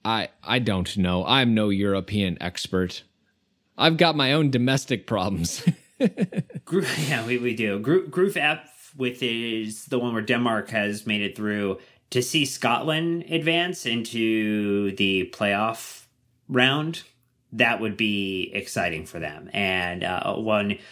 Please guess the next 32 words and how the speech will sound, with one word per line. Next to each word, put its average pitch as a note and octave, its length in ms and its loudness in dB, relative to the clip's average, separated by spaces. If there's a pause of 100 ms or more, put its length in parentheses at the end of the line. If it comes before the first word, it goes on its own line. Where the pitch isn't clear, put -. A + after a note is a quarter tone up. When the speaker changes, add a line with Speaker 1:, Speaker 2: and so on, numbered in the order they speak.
Speaker 2:
young C3 440 4
Billy B2 300 2
Gilmore G2+ 440 0
as F2 200 -8
well. D#2+ 300 -2
So, F2 340 -6
uh, F2+ 160 -4 (200)
that's A#3+ 200 4
one A3 200 4
that B2 100 2
I A#2 240 2
probably G#2+ 480 -2
am G2 260 -4 (260)
most A#2+ 340 -2
excited G2+ 500 -2
to G2+ 80 -4
see, G2 680 -4
uh, F#2 200 -4
if F#2 140 -6
they G2 120 0
can G2+ 160 -6
kinda F#2+ 180 -4
make F#2+ 220 -2
that F2 140 0
happen. F2+ 320 -2
And F#2+ 80 -2
Group A2 220 2
D G#2 260 2
is F2+ 120 -4
just F#2 200 -8
an F#2+ 80 -4
absolute F2+ 600 -6